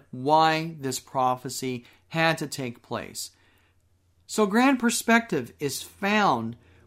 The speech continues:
within the Old and New Testaments. And what we have to keep in mind, too, is how God sees things from the standpoint of prophecy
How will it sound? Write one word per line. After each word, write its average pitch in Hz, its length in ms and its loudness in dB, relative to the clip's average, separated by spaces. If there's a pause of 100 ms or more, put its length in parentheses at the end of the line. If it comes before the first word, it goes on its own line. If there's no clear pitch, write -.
within 175 760 2
the 165 160 -6
Old 185 500 0
and 160 180 -4
New 147 140 -2
Testaments. - 840 -6 (760)
And 226 160 6
what 269 100 6
we 262 140 4
have 294 240 6
to 233 100 -4
keep 208 220 -4
in 175 100 -4
mind, 139 420 -2
too, 131 420 -4 (440)
is 196 440 0 (560)
how 254 400 8
God 190 440 2
sees 151 460 -6
things 139 480 -4
from 156 280 -8
the 143 80 -4
standpoint 165 920 -4
of 120 120 -8
prophecy 139 880 -2